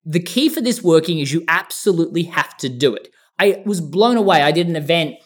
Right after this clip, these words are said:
It was a forty-five minute workshop in an event in Austin, Texas. And at the end of the event, I said, "Now put your hands up."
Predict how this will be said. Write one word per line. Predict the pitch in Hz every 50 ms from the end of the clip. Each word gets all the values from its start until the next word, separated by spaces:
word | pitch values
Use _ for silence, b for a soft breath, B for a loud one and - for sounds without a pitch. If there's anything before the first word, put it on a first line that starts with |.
| _ _ -
It | 175 185
was | 190 170
a | 196
forty-five | 190 - 277 320 294 254 - - 254 240 233 190
minute | 220 214 165 160
workshop | 175 180 180 190 180 - - - 143 117 110 - - - -
in | 160 147
an | 139 143
event | 143 135 127 156 175 180 180 -
in | 156 151 143 139 139
Austin, | - - - - - 175 175 175 - 151 139
Texas. | - - 135 120 - - - 110 - - - - - b b b b b
And | 196 196
at | 190
the | 196 208 240
end | 311 359
of | 330
the | 330 269
event, | 196 160 165 151 143 127
I | 160
said, | - - 175 160
"Now | 156 143
put | - - - - 392 339
your | 285 240
hands | 190 240 233 214 190 165 123
up." | 120 107 - - -